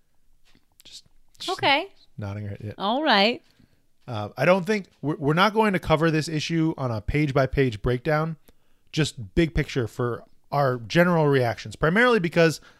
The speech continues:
Speaker 1: there was a lot that we, I particularly felt as well as readers, didn't have the context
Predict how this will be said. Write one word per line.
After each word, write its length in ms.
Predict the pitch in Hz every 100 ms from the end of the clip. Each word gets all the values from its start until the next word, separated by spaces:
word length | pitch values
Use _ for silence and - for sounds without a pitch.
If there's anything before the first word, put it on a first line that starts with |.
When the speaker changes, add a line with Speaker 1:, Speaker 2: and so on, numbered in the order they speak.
| _ _ -
Speaker 1:
there 120 | 160
was 140 | 160
a 40 | 139
lot 420 | 131 151 165 165
that 180 | 135 117 104
we, 400 | 107 151 160 156 - _ - - _
I 420 | - 127 139 143 147 - - _ -
particularly 480 | 143 139 139 131
felt 240 | 123 135 127
as 120 | 113
well 220 | 139 147
as 180 | 143 117
readers, 280 | 147 139 117
didn't 300 | 104 156 151
have 180 | 151 127
the 100 | 113
context 680 | - 139 143 165 - -